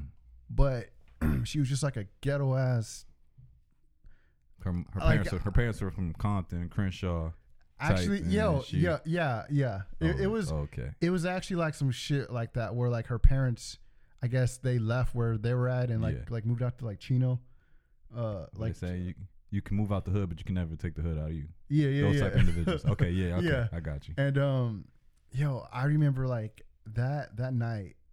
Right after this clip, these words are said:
Speaker 1: that was actually the first night where, like, I fucked this chick, right?
Speaker 2: Yeah.
Speaker 1: And, um, I remember, like, I fucked her once,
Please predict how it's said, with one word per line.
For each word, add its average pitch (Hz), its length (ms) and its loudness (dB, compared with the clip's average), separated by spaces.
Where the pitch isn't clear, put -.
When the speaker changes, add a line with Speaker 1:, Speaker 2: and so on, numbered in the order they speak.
Speaker 1:
that 135 220 0
was 175 120 -4
actually 156 380 -2
the 117 140 -2
first 135 280 0
night 123 220 0
where, 120 220 0
like, 110 200 -6
I 107 140 -6
fucked 120 220 -4
this 143 100 -4
chick, 156 220 -6
right? 160 320 -8
Speaker 2:
Yeah. 90 240 -4
Speaker 1:
And, 127 240 0
um, 113 380 -4
I 110 120 -4
remember, 131 360 -2
like, 107 240 -8
I 107 100 -8
fucked 127 260 -6
her 143 240 -2
once, 110 540 -4